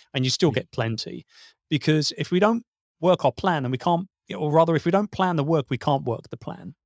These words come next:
Speaker 1: right? That simple. And if it doesn't get scheduled, it doesn't get done. And so when I look at that ninety-day plan, if you have any more than, like, two things on that plan in the next ninety days,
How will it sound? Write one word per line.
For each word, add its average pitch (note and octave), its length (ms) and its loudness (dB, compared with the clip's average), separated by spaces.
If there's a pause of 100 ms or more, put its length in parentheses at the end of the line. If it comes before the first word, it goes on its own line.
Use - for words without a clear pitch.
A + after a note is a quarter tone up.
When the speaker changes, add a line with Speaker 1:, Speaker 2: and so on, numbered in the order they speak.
(180)
Speaker 1:
right? B2+ 240 -6 (120)
That C3+ 180 -6
simple. C3 300 -4
And G#2+ 60 -8
if A2+ 60 -8
it E3+ 60 -6
doesn't G#3 200 0
get G3 120 -4
scheduled, C#3+ 440 -2
it C#3+ 80 -8
doesn't C#3 200 -6
get - 200 -8
done. D3+ 320 0 (560)
And C#3+ 100 -2
so D#3 160 2
when D#3+ 140 0
I G3+ 100 2
look G#3+ 180 -2
at - 80 -4
that F#3+ 120 -6
ninety-day D3 500 -2
plan, A#2 540 -4 (500)
if - 200 -8
you A#3 120 2
have B3+ 500 -2 (100)
any F3 180 0
more D#3+ 220 0
than, D3+ 160 -4
like, C#3 320 -6 (360)
two G3+ 260 -2
things F#3+ 640 -2 (240)
on D3+ 140 -2
that C#3+ 220 -4
plan D3+ 540 -6 (300)
in D3 140 -4
the D3 80 -2
next D3 260 -6
ninety C3 300 -4
days, A#2+ 560 -4